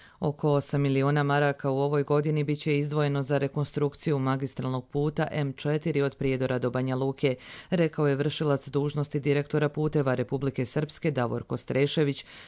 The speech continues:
tokom početka radova u Kozarcu kod Prijedora. Istaknuto je da je ovaj projekat od strateškog značaja jer će biti smanjena frekvencija saobraćaja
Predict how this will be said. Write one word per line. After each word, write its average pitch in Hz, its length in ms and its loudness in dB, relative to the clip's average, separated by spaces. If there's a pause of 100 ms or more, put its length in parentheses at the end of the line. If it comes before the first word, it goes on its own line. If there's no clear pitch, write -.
tokom 180 340 0 (480)
početka 151 500 0
radova 135 420 2
u 127 100 0
Kozarcu 123 560 -2
kod 120 200 -4
Prijedora. 131 480 2 (380)
Istaknuto 175 580 2
je 156 140 4
da 131 160 0
je 127 320 0
ovaj 139 400 2
projekat 151 580 2
od 156 140 0
strateškog 147 680 0
značaja 143 560 2
jer 123 220 0
će - 140 -6
biti 135 260 0
smanjena 135 540 2
frekvencija 139 640 0
saobraćaja 147 760 2